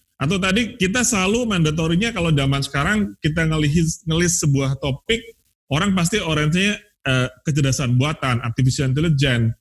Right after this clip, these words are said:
big data, cyber security dan sebagainya. Padahal knowledge-knowledge-nya lama. Nah, gimana agile-nya ini? Nah,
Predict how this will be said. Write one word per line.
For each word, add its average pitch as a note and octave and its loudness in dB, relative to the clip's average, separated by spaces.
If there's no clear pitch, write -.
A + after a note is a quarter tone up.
big B2 2
data, C3 0
cyber C3+ 0
security D#3 0
dan C3 0
sebagainya. B2 0
Padahal C3+ 0
knowledge-knowledge-nya D3+ 0
lama. A#2+ 2
Nah, F2 -4
gimana F#3+ 0
agile-nya C3 0
ini? F#2 0
Nah, G#2+ 0